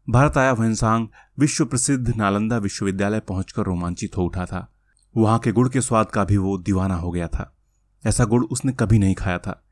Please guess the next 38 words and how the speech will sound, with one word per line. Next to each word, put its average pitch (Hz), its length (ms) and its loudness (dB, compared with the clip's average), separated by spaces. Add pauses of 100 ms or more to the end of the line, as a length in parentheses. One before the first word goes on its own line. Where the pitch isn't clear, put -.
(420)
ब्रिटेन 139 260 4
के 156 100 0
लोगों 117 260 2
के 123 140 0
जरिए 104 340 2
चीन 104 260 -2
से 101 120 -6
चाय 104 320 -2
हम 95 180 -2
तक 98 120 -6
पहुंची। - 440 -10 (340)
सवाल 135 360 4
ये 139 120 4
है 139 200 2
कि 127 140 -2
इस 131 140 -2
इतिहास 117 340 0
के 110 100 -4
लंबे 101 240 2
हिस्से 101 300 -2
में 113 120 0
चीन 143 340 -4
ने 120 100 2
हमसे 98 320 -6
युद्ध 101 340 -2
क्यों 98 120 -2
नहीं 87 180 -4
किए? - 260 -12 (680)
एक 131 200 0
तो 139 340 -2
हिमालय 123 340 4
से 120 140 -4
हमें 101 280 -2
कुदरती 113 420 -4
तौर 95 200 0
पर 104 140 -6
सुरक्षा 104 380 -6
मिली, 101 280 -6